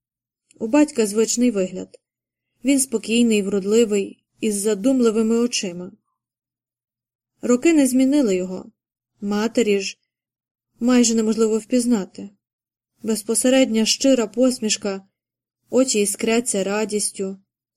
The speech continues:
сповнений ніжності погляд, посилає вона чоловікові.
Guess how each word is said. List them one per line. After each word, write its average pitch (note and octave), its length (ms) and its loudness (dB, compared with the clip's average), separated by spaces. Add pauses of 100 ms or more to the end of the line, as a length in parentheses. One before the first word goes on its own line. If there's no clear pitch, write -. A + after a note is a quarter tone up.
сповнений G#3 680 0
ніжності G3+ 560 -2
погляд, G3+ 600 -4 (680)
посилає G3+ 560 0
вона G3 240 -4
чоловікові. G#3+ 720 -6